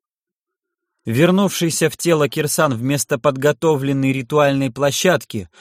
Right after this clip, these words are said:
оказался ещё на одном поле битвы. Вокруг царила разруха, воняло гарью,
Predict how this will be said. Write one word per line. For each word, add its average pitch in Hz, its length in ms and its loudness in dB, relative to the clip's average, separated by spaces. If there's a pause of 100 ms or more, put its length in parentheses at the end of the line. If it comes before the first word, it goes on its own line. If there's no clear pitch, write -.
(200)
оказался 135 680 0
ещё 151 460 0
на 147 160 2
одном 143 320 -2
поле 147 320 -2
битвы. 107 580 -4 (960)
Вокруг 131 640 0
царила 143 480 2
разруха, 135 800 -2 (340)
воняло 135 600 2
гарью, 113 720 0